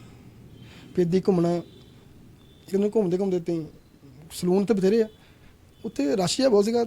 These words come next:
ਮੈਂ ਦੇਖਿਆ, "ਯਾਰ, ਇਹ ਵੀ ਸਲੂਨ ਆ।" ਉੱਥੇ ਕੁੜੀ ਕੰਮ ਕਰਦੀ ਸੀ ਭਾਜੀ, ਹੇਅਰ ਕੱਟ ਕਰਦੀ ਸੀ ਕੁੜੀ। ਮੈਨੂੰ ਬੜਾ ਵਧੀਆ ਲੱਗਾ, ਪਹਿਲੀ ਵਾਰ ਜ਼ਿੰਦਗੀ 'ਚ ਮੈਂ ਦੇਖਿਆ ਕੁੜੀ ਹੇਅਰ ਕੱਟ ਕਰਦੀ। ਚਲੋ, ਫਿਰ ਮੈਂ ਇੱਦਾਂ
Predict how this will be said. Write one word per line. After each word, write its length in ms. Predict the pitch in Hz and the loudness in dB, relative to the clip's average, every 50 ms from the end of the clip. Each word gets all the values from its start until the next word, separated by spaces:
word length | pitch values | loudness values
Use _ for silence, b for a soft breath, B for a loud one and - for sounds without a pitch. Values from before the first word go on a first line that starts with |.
| 226 - - - - | -4 -10 -20 -14 -10
ਮੈਂ 100 | 190 175 | -6 -6
ਦੇਖਿਆ, 160 | 175 175 196 | -4 -2 -2
"ਯਾਰ, 100 | 208 220 | -2 -2
ਇਹ 60 | 220 214 | -2 -4
ਵੀ 60 | 214 | -4
ਸਲੂਨ 340 | - - 175 175 175 175 175 | -4 -4 -4 -4 -4 -4 -6
ਆ।" 60 | 175 - - - _ - - - - - - _ _ _ - _ _ _ _ _ _ _ _ _ - | -6 -10 -16 -20 _ -20 -20 -20 -20 -20 -20 _ _ _ -20 _ _ _ _ _ _ _ _ _ -14
ਉੱਥੇ 120 | - - 208 | -12 -6 -2
ਕੁੜੀ 160 | 240 214 208 | -2 0 2
ਕੰਮ 160 | 226 220 208 | 2 2 2
ਕਰਦੀ 180 | 202 175 160 170 | 2 2 0 0
ਸੀ 60 | 175 | 0
ਭਾਜੀ, 140 | 185 165 139 - _ _ _ _ _ _ _ _ _ _ _ _ _ _ _ _ _ _ - | -2 -2 -4 -8 _ _ _ _ _ _ _ _ _ _ _ _ _ _ _ _ _ _ -8
ਹੇਅਰ 100 | 165 175 | -6 -4
ਕੱਟ 120 | 190 190 185 | -4 -2 -2
ਕਰਦੀ 240 | 180 165 151 165 165 | -4 -4 -2 -4 -4
ਸੀ 80 | 151 | -6
ਕੁੜੀ। 200 | - 170 160 147 - - _ _ _ _ _ _ _ _ _ _ _ _ _ _ _ _ _ _ _ _ _ _ _ _ _ _ _ _ _ _ _ _ _ - - _ _ _ _ _ _ _ - | -6 -6 -6 -6 -6 -10 _ _ _ _ _ _ _ _ _ _ _ _ _ _ _ _ _ _ _ _ _ _ _ _ _ _ _ _ _ _ _ _ _ -20 -20 _ _ _ _ _ _ _ -14
ਮੈਨੂੰ 340 | 175 185 165 165 196 214 196 - - - - | -10 -8 -6 -4 -4 -6 -6 -10 -12 -10 -4
ਬੜਾ 140 | 180 196 208 | -2 0 2
ਵਧੀਆ 200 | 214 226 247 240 | 2 2 2 2
ਲੱਗਾ, 180 | 214 175 190 | 4 4 2
ਪਹਿਲੀ 320 | 185 - 202 208 226 262 247 | 4 6 6 6 6 6 6
ਵਾਰ 120 | 240 220 | 6 6
ਜ਼ਿੰਦਗੀ 260 | 196 190 190 190 196 | 4 4 4 2 2
'ਚ 40 | 190 | 2
ਮੈਂ 80 | 202 190 | 2 2
ਦੇਖਿਆ 200 | 175 160 202 196 - - - - | 2 2 2 0 -2 -6 -10 -6
ਕੁੜੀ 200 | 226 190 196 180 | -2 0 4 4
ਹੇਅਰ 100 | 185 185 | 4 6
ਕੱਟ 140 | 202 220 196 | 6 4 4
ਕਰਦੀ। 260 | 185 180 160 156 156 | 4 2 2 0 -2
ਚਲੋ, 1700 | - - _ - - _ _ _ _ _ _ _ _ _ - - _ _ - - - _ _ _ _ _ _ - _ _ _ _ - - - - | -6 -6 _ -20 -20 _ _ _ _ _ _ _ _ _ -20 -20 _ _ -20 -20 -20 _ _ _ _ _ _ -20 _ _ _ _ -20 -20 -14 -8
ਫਿਰ 100 | - 202 | -4 -4
ਮੈਂ 320 | 202 202 202 196 196 196 185 | -2 -2 -2 -2 -4 -4 -6
ਇੱਦਾਂ 600 | 175 160 165 - _ - 170 170 170 165 156 | -8 -10 -14 -20 _ -10 -8 -6 -4 -4 -6